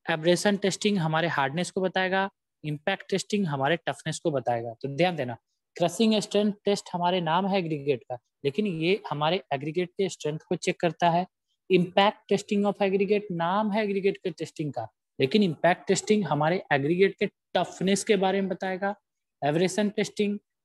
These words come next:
नाम है abrasion testing of aggregate का, लेकिन वो हमारे aggregate के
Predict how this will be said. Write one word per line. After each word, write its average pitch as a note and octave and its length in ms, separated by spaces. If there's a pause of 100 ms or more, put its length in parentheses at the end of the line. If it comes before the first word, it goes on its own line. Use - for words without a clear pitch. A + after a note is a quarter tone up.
(140)
नाम F3 420
है G3+ 180
abrasion G3 400
testing G3 260
of F#3+ 80 (120)
aggregate F3+ 460
का, G3+ 160 (340)
लेकिन G#3+ 360 (280)
वो G#3 360
हमारे E3 500 (140)
aggregate F3+ 540 (200)
के G3+ 360